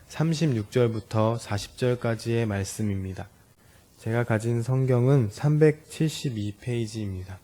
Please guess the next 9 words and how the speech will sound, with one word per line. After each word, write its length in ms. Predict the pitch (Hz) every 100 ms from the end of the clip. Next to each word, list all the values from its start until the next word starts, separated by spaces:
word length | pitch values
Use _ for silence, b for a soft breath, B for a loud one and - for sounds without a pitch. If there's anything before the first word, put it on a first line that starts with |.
| _ _ _ _ _ _ _ _ - - - B B B B _ _ _ _ _ -
구약 420 | - - 113 113 -
사사기 640 | 143 143 156 139 139 113
육 200 | 104 -
장 380 | 113 117 135 143 -
삼십육 680 | - 160 156 160 120 101
절부터 600 | - 117 107 - 107 107
사십 340 | 107 101 - -
절까지의 600 | 117 113 113 104 107 101
말씀입니다. 880 | 90 92 - 104 104 98 92 90